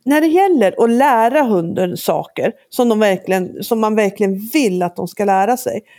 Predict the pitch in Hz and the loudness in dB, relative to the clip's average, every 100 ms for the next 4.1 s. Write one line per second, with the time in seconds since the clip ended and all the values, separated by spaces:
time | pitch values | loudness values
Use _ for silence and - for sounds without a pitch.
0 | _ _ 202 247 - 214 196 190 190 190 | _ _ 0 0 2 2 0 0 0 0
1 | 175 - - - - _ _ - - - | 0 -2 -6 -10 -16 _ _ -20 -20 -20
2 | - _ 214 202 214 196 226 214 165 170 | -20 _ -4 -2 -2 0 2 2 0 -4
3 | - 247 233 156 - 165 160 110 180 - | -6 0 2 2 0 -2 -2 -4 -6 -8